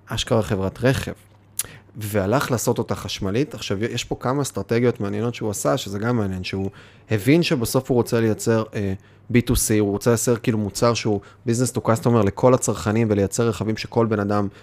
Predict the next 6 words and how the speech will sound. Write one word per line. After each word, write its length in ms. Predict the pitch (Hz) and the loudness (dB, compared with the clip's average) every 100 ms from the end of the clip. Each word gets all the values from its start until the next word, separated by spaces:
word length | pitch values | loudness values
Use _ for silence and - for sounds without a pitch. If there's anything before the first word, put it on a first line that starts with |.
| - | -10
בעולם 300 | - 98 104 | 0 4 4
יוכל 220 | 98 - 101 | 2 0 0
לבוא 240 | 92 101 | 2 0
ולרכוש 480 | 101 95 - 104 98 | 0 -4 -2 -2 0
ברמת 420 | - 90 95 98 | 0 0 0 0
העלויות, 500 | 92 87 90 92 160 | -2 -4 -2 0 -2